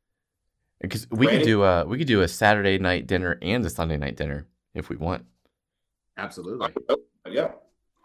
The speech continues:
Speaker 3: So I didn't really have barbecue on my list, but I, Tom, I sent you the link the other day. There
Speaker 2: Yeah,
Speaker 3: was
Speaker 2: yeah.
Speaker 3: a Korean place called Soul Food Meat Company,
Speaker 2: Yeah,
Speaker 1: Ooh.
Speaker 3: which
Speaker 2: it
Speaker 3: has,
Speaker 2: looked
Speaker 3: like, Korean fusion tacos,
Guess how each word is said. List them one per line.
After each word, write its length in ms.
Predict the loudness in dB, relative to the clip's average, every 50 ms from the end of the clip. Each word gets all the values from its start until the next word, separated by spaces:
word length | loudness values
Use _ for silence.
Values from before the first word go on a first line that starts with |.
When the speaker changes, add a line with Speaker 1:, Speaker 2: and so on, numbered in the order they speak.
| _ _ _
Speaker 3:
So 300 | -2 2 4 4 4 2
I 120 | 0 0 2
didn't 200 | 0 0 0 -2
really 220 | -4 -4 -4 -4 -4
have 220 | -6 -8 -10 -12
barbecue 480 | -12 -10 -8 -8 -8 -10 -12 -10 -6 -6
on 120 | -6 -4 -4
my 120 | -6 -6
list, 400 | -4 -4 -4 -6 -6 -10 -12 _
but 120 | -6 -2 0
I, 400 | 0 2 2 0 -2 -4 -6 -6 -10 -10
Tom, 260 | -6 -4 -2 -2 -2 -2
I 60 | -4
sent 240 | -6 -6 -8 -8 -8
you 100 | -8 -6
the 80 | -4 -4
link 260 | -4 -4 -4 -4 -4
the 120 | -4 -4
other 120 | -4 -4 -4
day. 420 | -6 -6 -6 -6 -6 -8 -10 -14 _ _ _ _ _ _ _ _ _
There 100 | 4 6
Speaker 2:
Yeah, 60 | 6
Speaker 3:
was 80 | 6 6
Speaker 2:
yeah. 60 | 4
Speaker 3:
a 20 | 2
Korean 600 | 0 -6 -10 -8 -4 -2 -2 -2 0 -2 -4 -6
place 380 | -6 -8 -6 -6 -6 -8 -10 -10
called 260 | -10 -8 -8 -10 -12
Soul 320 | -12 -10 -8 -6 -6 -8
Food 300 | -8 -6 -6 -6 -6 -6 -8
Meat 260 | -8 -8 -10 -8 -8
Company, 460 | -8 -8 -6 -8 -10 -10 -12 -14 -16 _ _ _ _ _ _ _ _ _ 0
Speaker 2:
Yeah, 140 | 2 2 2
Speaker 1:
Ooh. 40 | 2
Speaker 3:
which 140 | 0 -2 0
Speaker 2:
it 80 | 2
Speaker 3:
has, 180 | 2 2 2 2
Speaker 2:
looked 180 | 0 -2 -4 -6
Speaker 3:
like, 60 | -10
Korean 580 | -6 -6 -4 -4 -2 -2 -2 -2 -2 -4 -6
fusion 420 | -10 -14 -12 -12 -12 -10 -10 -10 -12
tacos, 960 | -8 -4 -2 0 0 0 0 -2 -2 -2 -2 0 0 0 -2 -2 -6 -10 -18